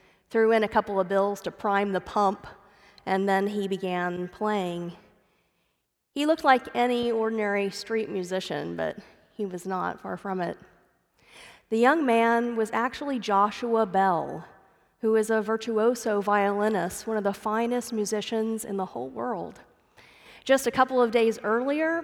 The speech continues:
people had paid more than two hundred dollars a ticket to listen to him play at Boston Symphony Hall.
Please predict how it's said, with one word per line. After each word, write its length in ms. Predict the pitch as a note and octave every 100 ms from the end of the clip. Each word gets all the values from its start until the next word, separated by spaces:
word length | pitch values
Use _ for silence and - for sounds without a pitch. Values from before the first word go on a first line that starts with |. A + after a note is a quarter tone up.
| -
people 320 | C#4 D4 D#4
had 180 | B3+ A#3+
paid 320 | B3+ B3 C4
more 180 | A#3+ A3+
than 140 | G3+
two 180 | - C#4
hundred 260 | C4+ B3+ A#3
dollars 300 | A#3 A#3 A3+
a 60 |
ticket 500 | A3+ - A3 E3 - - _ _ _ - _ -
to 100 | G3+
listen 260 | G#3 A#3+
to 80 | G#3+
him 220 | A3+ A3
play 400 | G#3 A3 G#3+ G#3
at 120 | F#3+ F#3
Boston 400 | G3 G3+ - G3+
Symphony 420 | G#3 G3+ G3 F#3+
Hall. 800 | F#3+ F#3 F3+ F3+ F3 - _